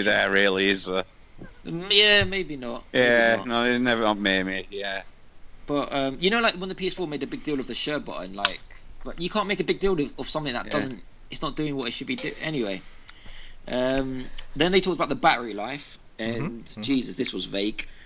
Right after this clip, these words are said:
Speaker 1: Uh, they said it will be anywhere. So this is when you undock it and you take it away to play.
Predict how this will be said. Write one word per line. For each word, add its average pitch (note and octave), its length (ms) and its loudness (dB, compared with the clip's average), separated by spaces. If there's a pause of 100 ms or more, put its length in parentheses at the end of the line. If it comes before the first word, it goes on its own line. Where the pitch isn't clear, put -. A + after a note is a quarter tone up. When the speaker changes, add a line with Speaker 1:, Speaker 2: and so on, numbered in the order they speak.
(260)
Speaker 1:
Uh, A2 180 2
they C3 140 2
said C#3+ 300 0
it G#2 180 -6
will C#3 200 4
be C#3+ 340 6
anywhere. C#3+ 400 0
So D3 140 -2
this D#3+ 160 2
is E3+ 80 -4
when E3+ 140 0
you D3+ 120 -4
undock C#3 560 -2
it A2+ 180 -4
and A2+ 120 -8
you A2+ 60 -8
take A2+ 200 -6
it G#2+ 40 -6
away G#2+ 180 -2
to G2+ 120 -14
play. A#2 360 -6